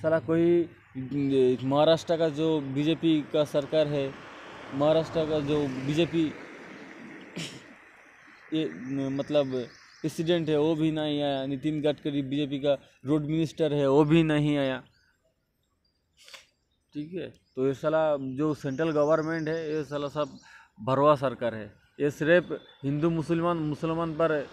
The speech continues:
लड़ते रह-, झगड़ते रहता है, ठीक है। तो कृपया करके please आप आइए, हमारा साथ दीजिए, हमारा साथ भागीदारी निभाइए। और इस protest के आप, इस प्रोटेस्ट में आपका <coughs> हिस्सा, हिस्सेदारी निभाइए दोस्तों।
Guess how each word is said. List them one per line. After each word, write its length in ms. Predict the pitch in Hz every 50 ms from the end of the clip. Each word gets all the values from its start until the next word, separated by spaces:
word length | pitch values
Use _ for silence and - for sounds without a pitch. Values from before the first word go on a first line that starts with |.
| - - - - - - 139
लड़ते 340 | 139 147 147 135 - 175 165
रह-, 200 | 156 151 139 123
झगड़ते 400 | 135 143 123 143 156 143 175 165
रहता 380 | 156 143 135 127 - 127 117
है, 140 | 110 107 98 107 - - - - - - - - - -
ठीक 160 | 151 147 143
है। 100 | 151 117 - - - - - - -
तो 60 | 143
कृपया 300 | 131 - 143 151 160 170
करके 340 | 156 165 156 - - 170 165
please 360 | - - 160 160 170 175 147 139 - - - - - - - - -
आप 180 | 117 131 - 123
आइए, 240 | 120 135 147 156 156
हमारा 340 | 147 139 135 139 139 139
साथ 280 | 135 - - 131 135 139
दीजिए, 380 | 135 135 139 135 135 147 151 147
हमारा 320 | 139 135 135 139 135 135
साथ 160 | 123 139 131
भागीदारी 500 | 123 123 120 123 127 135 143 147 151 151
निभाइए। 360 | 147 143 147 143 147 147 147
और 160 | 151 147 143 139
इस 160 | 143 135 -
protest 340 | - 131 127 139 139 - -
के 60 | 139
आप, 380 | 127 120 - - - - - - - - - - -
इस 200 | - 156 165 151
प्रोटेस्ट 520 | - - - 151 151 139 151 170 170 156 - - - _ _ _ _ - - - 139
में 80 | 147
आपका 380 | 147 139 139 143 - 151 156 160 - - - - _ _ _ _ _ _ _ _ _ _ _ _ _ _ _ _ _ -
<coughs> 380 | - - - - - - _ -
हिस्सा, 480 | 143 135 - - 170 160 156 143 - - - _ _ _ - 147
हिस्सेदारी 520 | 135 - - 165 156 156 147 147 143 131
निभाइए 380 | 127 123 120 131 131 127 127 123
दोस्तों। 340 | 117 113 - - - 110